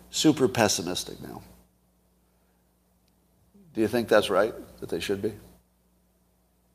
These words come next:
Pessimistic? I'm not pessimistic.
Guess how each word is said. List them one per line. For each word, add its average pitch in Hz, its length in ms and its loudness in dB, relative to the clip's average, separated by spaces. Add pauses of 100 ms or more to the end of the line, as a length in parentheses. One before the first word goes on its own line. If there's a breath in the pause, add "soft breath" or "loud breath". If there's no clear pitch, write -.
(920)
Pessimistic? 101 560 0 (1400 loud breath)
I'm 185 200 6
not 208 220 4
pessimistic. 151 560 2